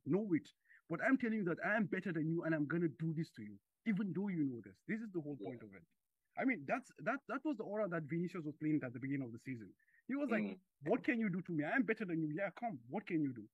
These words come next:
Speaker 2: Mm.
Speaker 1: That's the whole point of it.
Speaker 2: Well, that is getting to his head, but,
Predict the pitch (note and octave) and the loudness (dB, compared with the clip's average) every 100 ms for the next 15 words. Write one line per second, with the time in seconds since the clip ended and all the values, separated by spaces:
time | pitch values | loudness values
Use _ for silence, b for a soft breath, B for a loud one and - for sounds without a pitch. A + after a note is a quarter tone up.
0 | _ _ _ _ - - - B3 - B3 | _ _ _ _ -18 -8 -4 -4 -2 -2
1 | F3 A3+ - G3 C#3 B2+ F#2+ _ - A2 | -2 -2 -4 -4 -4 -8 -14 _ 4 6
2 | G#2+ A#2+ C#3 A#2+ C3+ C#3+ C#3+ C#3 B2+ C3+ | 8 10 8 8 6 6 8 8 8 8
3 | A2+ C#3+ D3 C3 A2 A2+ A2 | 8 8 8 4 2 4 4